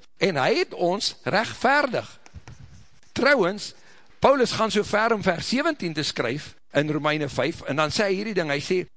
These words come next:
"As ten gevolge van die misdaad, Adam se misdaad, die sonde in heerskappy was, so in heerskappy was dat dit my 'n sondaar gemaak het." Hy sê, "Veel meer," luister, "veel meer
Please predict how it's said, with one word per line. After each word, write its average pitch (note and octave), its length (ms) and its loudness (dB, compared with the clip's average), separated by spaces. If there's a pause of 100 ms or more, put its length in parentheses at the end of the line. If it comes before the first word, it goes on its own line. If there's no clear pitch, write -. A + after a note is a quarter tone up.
"As A3 200 4
ten A#3 200 -4
gevolge D4 500 0
van C#4+ 160 2
die A#3+ 100 -2
misdaad, E3 560 0
Adam C4 320 4
se G#3 140 0
misdaad, D3 500 -2 (240)
die A3+ 220 0
sonde D4 640 0 (440)
in G#3 120 4
heerskappy A#3 840 2
was, D3 420 0
so D4+ 280 2
in B3+ 140 6
heerskappy G#3+ 640 2
was E3 180 2
dat F3 140 2
dit D#3+ 160 -4
my E3 160 2
'n D#3 60 2
sondaar A3 460 0
gemaak A#2+ 420 -2
het." - 200 -8 (460)
Hy G3+ 80 4
sê, D4 160 0
"Veel F#4 500 2
meer," C4 300 2 (920)
luister, D#3+ 380 0 (240)
"veel C#4+ 640 0
meer B3 400 0